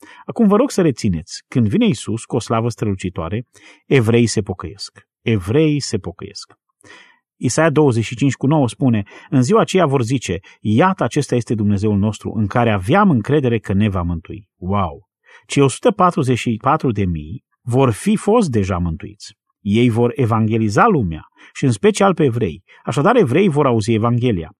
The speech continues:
Ei îl vor vedea pe Hristos venit din slavă și se vor tângui atunci când Dumnezeu, în suveranitatea lui, va turna asupra lor duhul de rugăciune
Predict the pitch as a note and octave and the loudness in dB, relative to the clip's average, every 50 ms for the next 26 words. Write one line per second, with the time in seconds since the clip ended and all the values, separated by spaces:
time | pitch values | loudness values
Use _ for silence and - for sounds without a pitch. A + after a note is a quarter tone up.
0 | _ _ _ _ _ - D3 E3+ F#3+ F3 C#3+ E3+ D#3 C3 C3+ B2+ D#3 G#3 - - | _ _ _ _ _ 0 4 4 4 4 4 4 2 2 2 2 2 0 0 0
1 | G3 - D#3 A#2+ - - F#3+ F#3 C#3+ C#3 - B2 E3+ D#3 C3+ A#2+ A2 - - D3 | -2 0 -2 -4 -2 0 -2 0 2 2 2 2 2 0 2 0 0 0 0 0
2 | C#3+ F3 E3 D3+ D#3 D3+ - - - - F3+ - - E3 D3 E3+ C#3+ - - D3 | 2 2 2 2 0 -2 -2 -10 -12 -6 -4 0 0 2 2 2 0 0 0 0
3 | C3 A#2+ A#2 C#3 F#3+ F3+ C#3+ A#2+ - F3+ F3+ D#3 - D#3+ C3 A#2+ A2+ G#2+ G#2 G#2 | 0 0 0 2 2 2 2 2 2 0 0 0 2 0 0 2 2 2 2 2
4 | G2+ A#2+ D#3+ E3+ D3 - - - - - - E3+ E3 C#3 - E3 C#3 C#3 C3+ C3+ | 2 2 2 0 0 -2 -6 -16 -18 -6 0 2 2 2 4 2 2 2 2 2
5 | C3+ - A3 G#3+ - F3 D#3+ F#3 G3 D#3 D3+ D3 - - D3 C3+ C#3 G3+ G#3+ D#3 | 2 2 2 0 2 2 2 2 2 2 2 0 0 0 -2 0 2 2 2 0
6 | - - D#3 - D#3 D#3 F3 E3 D3+ B2 - F#3 E3+ - E3+ C#3+ C#3+ B2+ B2 A#2 | 0 -4 -4 -2 0 0 0 0 -2 0 0 -2 0 0 -2 -2 0 -2 0 -2
7 | A#2+ - - - C#3 B2+ A2 F#2+ F#2 | -2 -4 -4 -2 -2 0 0 0 -2